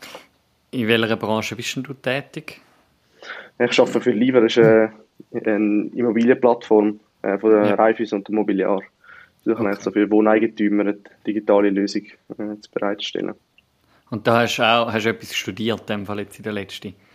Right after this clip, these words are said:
Speaker 2: das ist,
Speaker 1: Also
Speaker 2: mein Studium ist ein bisschen kompliziert. <laughs> Ich habe, äh, also ich bin noch dran, ich mache noch Bachelorarbeit im Moment und drei Credits.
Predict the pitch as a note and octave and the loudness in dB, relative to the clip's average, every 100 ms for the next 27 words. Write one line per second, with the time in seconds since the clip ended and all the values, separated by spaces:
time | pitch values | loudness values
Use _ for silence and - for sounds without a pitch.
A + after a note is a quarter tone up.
0 | _ _ - - - - - B2+ - C3 | _ _ -18 -16 -18 -10 0 2 2 0
1 | A#2 D#3 D3+ C3+ A#2+ B2+ - A#2+ A#2+ A2+ | 2 4 6 4 2 0 2 0 0 -2
2 | - - - A#2+ - - C3 A#2 A#2 A2+ | 2 2 2 0 0 0 2 4 6 6
3 | A2+ - A2+ B2+ C3+ B2 G#2+ A2 B2+ D3+ | 4 0 -2 0 2 2 4 4 4 0
4 | - G#2+ A2+ G#2+ A#2 - B2 B2 B2 B2+ | -2 0 0 2 2 2 4 4 4 -2
5 | B2 A#2+ A#2+ A2+ A2 A2+ - A#2+ D3+ - | -2 0 -2 -6 -8 -6 0 0 0 -6
6 | - - | -16 -18